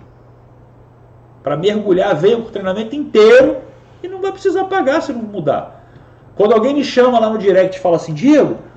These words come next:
como é que funciona os sete dias?" Isso, todo dia tem, todo dia tem. "Como é que funciona os sete dias grátis do seu treinamento?" Eu falei, "Olha, se você, se a primeira pergunta que você tá fazendo no meu treinamento é como é que funciona o grátis,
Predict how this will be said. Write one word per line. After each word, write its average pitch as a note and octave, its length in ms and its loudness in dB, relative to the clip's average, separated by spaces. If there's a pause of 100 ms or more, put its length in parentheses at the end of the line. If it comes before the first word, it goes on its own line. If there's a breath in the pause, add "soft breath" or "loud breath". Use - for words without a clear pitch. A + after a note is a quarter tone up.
(180)
como C#4 180 0
é E4 80 4
que E4 100 -6
funciona B3+ 500 -2
os A#3 140 -6
sete A#3 280 -2
dias?" F#3 240 -6
Isso, E3+ 300 -8
todo E4 260 2
dia F4 160 2
tem, E3 300 -2
todo A3+ 300 2
dia G3+ 240 -2
tem. E3+ 320 -4 (220 loud breath)
"Como D#4 160 -4
é G4 60 -2
que - 80 -10
funciona C#4 440 -2
os A3+ 100 -6
sete A#3 280 -2
dias F#3 300 -4
grátis F3+ 380 0
do E3 80 -12
seu E3+ 140 -6
treinamento?" C3+ 480 -6
Eu - 40 -16
falei, C3 260 -4
"Olha, C#3+ 260 -4 (1400)
se - 140 -14
você, C3+ 420 -4
se - 100 -4
a - 40 -2
primeira B3 420 -2
pergunta A#3 460 0
que G3+ 80 -8
você G3+ 160 -6
tá G3 140 -4
fazendo F#3 200 -6
no F#3 60 -6
meu F3 80 -2
treinamento D3+ 420 -6
é - 20 -8
como D3 200 -8
é F#3 60 -4
que - 80 -12
funciona F3+ 480 -8
o C3 60 -8
grátis, C#3+ 640 -2